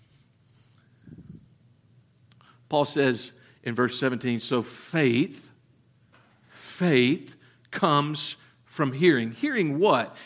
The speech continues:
Hearing me talk about this, that, the other? No. Hearing about what this preacher or that preacher? No. Hearing the word. What's the word?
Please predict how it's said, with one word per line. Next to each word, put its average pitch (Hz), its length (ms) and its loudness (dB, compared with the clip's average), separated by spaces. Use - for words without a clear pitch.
Hearing 226 480 4
me 202 180 6
talk 214 300 6
about 202 680 6
this, 180 260 4
that, 190 180 4
the 185 120 8
other? 190 160 2
No. 135 280 0
Hearing 220 260 4
about 202 420 2
what 185 420 -2
this 220 160 0
preacher 220 480 2
or 175 60 4
that 196 180 4
preacher? 185 160 -2
No. 175 340 2
Hearing 190 600 2
the 131 280 -2
word. 113 440 0
What's - 180 -16
the 139 100 -10
word? 123 260 -2